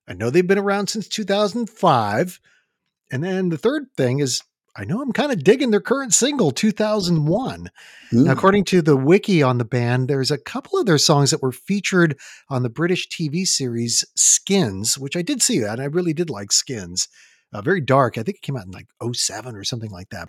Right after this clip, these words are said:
Speaker 1: It was about these young teens in London, and it,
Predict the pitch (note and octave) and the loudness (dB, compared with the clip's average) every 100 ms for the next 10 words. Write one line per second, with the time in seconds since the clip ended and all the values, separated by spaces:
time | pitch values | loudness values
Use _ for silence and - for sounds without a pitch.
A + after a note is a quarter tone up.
0 | - _ _ - D#3 F#3 F3+ F#3 F#3 E3+ | -18 _ _ -2 2 2 4 2 4 4
1 | D#3 C#3 C3 E3 C3 F3 G3+ G#3 E3+ - | 4 2 -2 0 2 4 2 2 0 -2
2 | - - F3 F3 F3 E3 - C#3 C3 B2+ | -6 0 2 4 4 2 0 0 2 2
3 | A#2+ B2+ D3 C3+ G#2+ G2 G2 G#2 C3 - | 2 4 4 4 2 0 -2 -4 -6 -6
4 | A2 G#2+ G#2+ G#2+ G#2+ A#2 A#2 A2 A#2+ - | -4 -2 -2 -4 -6 -6 -6 -6 -6 -6
5 | - - | -6 -6